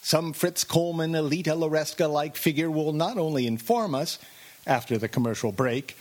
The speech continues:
that we're in for a seven point two along the San Andreas Fault this coming Thursday, but provide a comprehensive listing of up-and-coming damages to our communities.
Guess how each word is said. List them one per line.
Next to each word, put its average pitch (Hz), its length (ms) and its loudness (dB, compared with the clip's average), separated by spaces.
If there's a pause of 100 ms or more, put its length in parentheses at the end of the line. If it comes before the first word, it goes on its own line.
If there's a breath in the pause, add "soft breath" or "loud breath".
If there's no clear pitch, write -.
(340 loud breath)
that 147 180 2
we're 151 140 2
in 208 260 0
for 196 160 0
a 156 100 0
seven 190 320 0
point 160 380 0
two 151 360 2
along 143 300 0
the 127 80 -2
San 147 320 0
Andreas 139 560 0
Fault 175 400 0
this 135 160 0
coming 131 300 0
Thursday, 208 600 0 (240 loud breath)
but - 160 2
provide 190 460 0
a 190 80 0
comprehensive 190 1000 0
listing 156 440 0
of 165 360 -2
up-and-coming 165 800 0
damages 131 680 0
to 143 200 2
our 135 160 0
communities. 202 760 -2